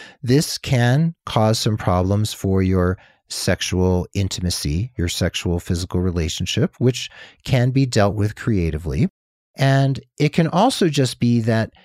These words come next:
you're less connected with your spouse because you're like ships passing in the night. You're not spending the nights together. You're not having all those rituals that other couples have. So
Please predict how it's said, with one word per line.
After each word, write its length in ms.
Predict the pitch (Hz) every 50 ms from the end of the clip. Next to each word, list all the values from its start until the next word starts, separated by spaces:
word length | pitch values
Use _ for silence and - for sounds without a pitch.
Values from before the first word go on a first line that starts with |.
| _ _ _ _
you're 220 | - 120 127 127
less 320 | 113 110 123 127 123 - -
connected 560 | - - 113 113 113 113 120 - - 113 107
with 180 | 101 98 -
your 100 | - 98
spouse 440 | 90 - - - 92 87 85 85 -
because 360 | - - 92 - 110 101 95
you're 160 | 98 101 101 98
like 300 | 101 98 95 92 - - - _ _ _ _ _ _ -
ships 580 | - - - - 143 113 - - - - - -
passing 500 | - - - 101 101 101 - - 104 95
in 120 | 98 98 92
the 100 | 95 95
night. 360 | 92 95 101 101 - - -
You're 160 | - 92 95 95
not 320 | 92 95 98 98 90 - _ _ _
spending 460 | - - - - 110 104 104 104 101
the 60 | 101 98
nights 380 | 98 98 104 101 - - -
together. 440 | - 95 87 92 80 73 65 65 69
You're 180 | 76 82 90 92
not 240 | 92 95 95 92
having 340 | - - 92 95 92 95 90
all 220 | - 90 90 90 85
those 240 | 92 92 90 82
rituals 580 | 87 85 101 104 - - - 92 85 82 80 80
that 140 | 87 87 -
other 260 | 87 95 92 95 92
couples 400 | - - 101 85 - - 85 -
have. 380 | 78 - 92 73 71 - 78 -
So 220 | - 92 87 85